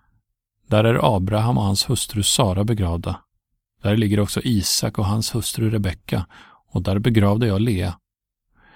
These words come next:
Det är den grotta som min farfar Abraham köpte från Hets söner." När Jakob hade avslutat sina profetior om sönerna lade han sig ned på sängen,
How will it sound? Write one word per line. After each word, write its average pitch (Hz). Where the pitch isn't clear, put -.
Det -
är 90
den 104
grotta 127
som 143
min 101
farfar 110
Abraham 98
köpte -
från 101
Hets -
söner." 95
När 120
Jakob 127
hade 131
avslutat 110
sina 101
profetior 101
om 101
sönerna 101
lade 95
han 104
sig 117
ned 92
på -
sängen, 95